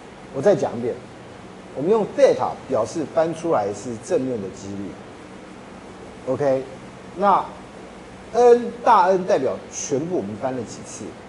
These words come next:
小 Y 代表是我们总共翻出来多少次正面，在这个 N 次的翻硬币中间，我们翻出来多少次的正面。所以呢，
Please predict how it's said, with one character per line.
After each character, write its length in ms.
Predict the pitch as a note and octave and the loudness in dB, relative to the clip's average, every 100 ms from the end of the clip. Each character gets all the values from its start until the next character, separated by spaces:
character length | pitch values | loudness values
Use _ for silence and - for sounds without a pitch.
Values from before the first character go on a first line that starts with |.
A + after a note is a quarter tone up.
| - - - - - - - - | -18 -18 -20 -18 -18 -18 -18 -12
小 380 | - - D#3 - | -6 2 4 6
Y 480 | C3 F3+ F#3 F#3+ - - - - - - - - - | 8 10 10 8 2 -10 -18 -18 -18 -18 -18 -8 0
代 160 | F#3+ | 2
表 220 | C3+ - | 4 0
是 240 | - C3+ A2 - - - - - | -2 -6 -6 -10 -18 -18 -16 -10
我 60 | B2 | -8
们 160 | C#3+ | -6
总 220 | C3+ A#2+ | -2 -2
共 160 | D3 D3 | 0 0
翻 260 | D#3 D#3 D3 | 2 2 2
出 100 | C#3+ | 0
来 140 | A2 - | -2 -2
多 200 | D3 D#3 | 0 2
少 180 | D#3 - | 0 -4
次 180 | - A2+ G2+ | -6 -12 -8
正 140 | A2+ F2 F#2+ | -6 -6 -8
面， 140 | E2 - - - - - | -10 -14 -18 -18 -12 -2
在 140 | D#3+ | 0
这 100 | C#3 | 0
个 100 | C#3 - - | -2 -2 4
N 240 | F3 F3+ | 4 4
次 240 | - F#3 | -2 -2
的 180 | A#2 G2+ - - - - - - | -2 -2 -4 -14 -18 -18 -16 -4
翻 220 | C#3+ C3 C#3 | 0 0 -2
硬 160 | C#3 A2+ | -4 -4
币 80 | B2+ G2 G#2+ | -8 -8 -8
中 180 | G2+ | -10
间， 220 | F#2+ G2+ F#2+ G2 - - G#2 | -8 -8 -8 -10 -16 -12 -10
我 40 | |
们 80 | G#2+ | -8
翻 160 | C3+ C3 | -6 -4
出 120 | C3 | -4
来 80 | A#2 B2+ | -4 -2
多 80 | C3+ | -2
少 100 | G#2+ | -2
次 160 | - G#2 | -4 -10
的 60 | F#2 | -8
正 100 | G2+ | -10
面。 140 | F2+ F2 - - - - - - - - - | -10 -12 -16 -18 -18 -18 -18 -18 -18 -18 -2
所 160 | F3+ A#3+ | 6 6
以 60 | |
呢， 300 | F#3 E3 D#3+ | 6 2 -2